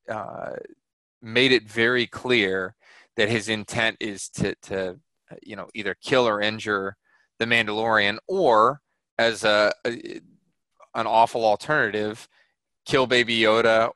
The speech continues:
or Peli. And those aren't really, you know, great options. And I think when the Mandalorian steps into the shoes, so to speak, legally speaking,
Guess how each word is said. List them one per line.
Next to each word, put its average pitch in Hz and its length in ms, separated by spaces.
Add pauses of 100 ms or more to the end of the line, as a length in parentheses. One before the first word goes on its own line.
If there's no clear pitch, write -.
or 107 640 (280)
Peli. 131 520 (560)
And 113 460
those 135 220
aren't 131 160
really, 123 480 (840)
you 127 100
know, 117 100
great 120 300
options. 113 520
And 101 120
I 101 40
think 101 240 (100)
when 104 540 (1300)
the 120 100
Mandalorian 110 580
steps - 460
into 110 180
the 101 120
shoes, 113 720 (260)
so 117 220
to 104 80
speak, - 320
legally 123 460
speaking, 104 540